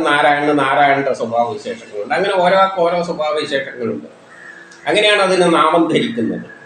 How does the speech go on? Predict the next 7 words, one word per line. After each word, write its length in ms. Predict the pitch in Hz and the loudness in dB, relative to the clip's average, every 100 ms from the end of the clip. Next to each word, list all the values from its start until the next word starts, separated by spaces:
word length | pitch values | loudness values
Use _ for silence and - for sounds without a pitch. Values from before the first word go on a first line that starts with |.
| - - - | -20 -12 -2
ആ 80 | 160 185 | 0 2
വ്യക്തിയായി 560 | 165 - 180 175 170 160 | 0 -2 -2 2 2 0
തീരുന്നു. 360 | 139 113 90 85 - - - - - | -2 -4 -6 -10 -18 -20 -20 -16 -4
അതെല്ലാം 360 | 139 175 180 180 156 | 0 2 2 2 0
ആകാശഭൂമികളാണ് 1000 | 160 175 175 180 147 165 165 160 156 156 160 | 2 2 2 0 0 0 2 2 2 0 -2
തീരുമാനിക്കുന്നത്. 760 | 143 139 131 113 113 95 85 - - - - - - - | 0 0 0 -2 -4 -8 -10 -16 -20 -20 -20 -20 -12 0
പ്രജകൾ 420 | 160 170 208 214 | 2 2 0 0